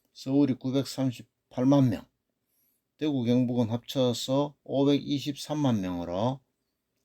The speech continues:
어, 삼 위가 됩니다. 서울의 서른세 배, 경기도의 두 배가 아니고 서울의 반 조금 넘고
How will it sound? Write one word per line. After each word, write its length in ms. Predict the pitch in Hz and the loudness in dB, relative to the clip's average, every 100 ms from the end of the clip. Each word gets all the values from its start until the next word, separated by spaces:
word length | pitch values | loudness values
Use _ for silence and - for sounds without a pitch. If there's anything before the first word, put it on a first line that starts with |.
| _ | _
어, 180 | - - | -20 -20
삼 520 | - - 127 156 160 165 | -14 -2 0 0 -2 0
위가 340 | 185 147 113 | 0 2 0
됩니다. 500 | - 73 78 - - _ _ _ _ _ _ _ _ - | -4 -12 -12 -14 -16 _ _ _ _ _ _ _ _ -14
서울의 480 | - 147 156 147 | -4 0 2 2
서른세 920 | 117 - 147 143 123 110 104 - 127 120 | 0 -2 0 2 2 2 -2 -2 -2 2
배, 360 | 127 98 - _ _ _ _ _ _ - | 2 0 -4 _ _ _ _ _ _ -10
경기도의 520 | 104 110 123 120 107 | -4 0 0 0 0
두 180 | 120 123 | 0 2
배가 240 | 131 87 | 2 0
아니고 680 | 85 113 87 87 101 123 131 _ _ _ _ _ _ | -2 -2 -2 -2 -2 -2 -4 _ _ _ _ _ _
서울의 480 | - 135 135 127 120 | -12 -4 0 0 -2
반 240 | 104 127 | 2 4
조금 340 | 123 113 113 117 | 4 2 2 4
넘고 560 | 110 113 - 107 80 | 2 0 -2 -4 -6